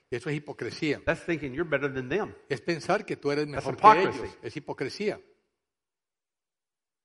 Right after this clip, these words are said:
Speaker 2: Amen?
Speaker 1: Amén.
Speaker 2: If you wanna repent during the service, you come right down here and lay
Speaker 1: Si
Speaker 2: down
Speaker 1: quieren
Speaker 2: here.
Speaker 1: arrepentirse durante el
Speaker 2: Okay,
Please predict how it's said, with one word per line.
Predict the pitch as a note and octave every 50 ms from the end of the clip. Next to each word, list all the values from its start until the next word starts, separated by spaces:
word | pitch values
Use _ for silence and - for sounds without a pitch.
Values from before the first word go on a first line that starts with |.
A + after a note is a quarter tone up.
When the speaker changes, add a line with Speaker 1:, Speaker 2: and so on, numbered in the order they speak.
| _ _ _ _ _ _ _ A2+ A#2+
Speaker 2:
Amen? | C#3 D#3 E3+ E3+ - - _ _ _ -
Speaker 1:
Amén. | A#2 B2+ C#3 E3 G#3+ C4+ - _ _ _ _ _ _ _ _ _ _ _ _ _ -
Speaker 2:
If | E3+
you | F3+
wanna | F#3 F3+ D#3
repent | C#3 C3 - F3 E3 D#3+ D3+
during | D#3+ D#3+ D#3 C#3
the | A#2+
service, | - F3+ E3+ C#3+ C3
you | D#3 D3+
come | C#3+ E3+ D3 C#3+
right | D3 D3+
down | D3+ D#3+ D#3+ D#3
here | D#3+ E3+ E3+
and | D#3+ C3 A#2+
lay | C3 D3
Speaker 1:
Si |
Speaker 2:
down | D3+ D#3
Speaker 1:
quieren | E3 E3+ F#3 F#3 F3
Speaker 2:
here. | E3
Speaker 1:
arrepentirse | D3+ D3+ C#3+ - D3+ C3+ A#2+ - E3+ F3 E3+ F#3
durante | F#3+ F#3 F3 D#3+ D#3 D3+ C#3 C#3
el | D3+ G#3+
Speaker 2:
Okay, | A3